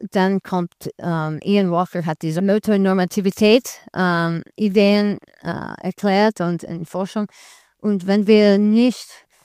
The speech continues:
wenn das Norm nicht Auto ist, ich denke, wenn das hat mit Leu-,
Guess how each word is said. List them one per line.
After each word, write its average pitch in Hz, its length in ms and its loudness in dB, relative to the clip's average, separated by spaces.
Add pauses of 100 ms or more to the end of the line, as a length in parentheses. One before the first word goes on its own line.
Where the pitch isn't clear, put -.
(240)
wenn 208 180 0
das 196 220 0
Norm 208 500 4
nicht 196 380 -2 (100)
Auto 180 360 -4
ist, 147 500 -10 (1000)
ich 185 260 -4
denke, 175 480 -2
wenn 160 140 -2
das 165 200 -4
hat 165 180 -2
mit 165 220 -4
Leu-, 165 240 -4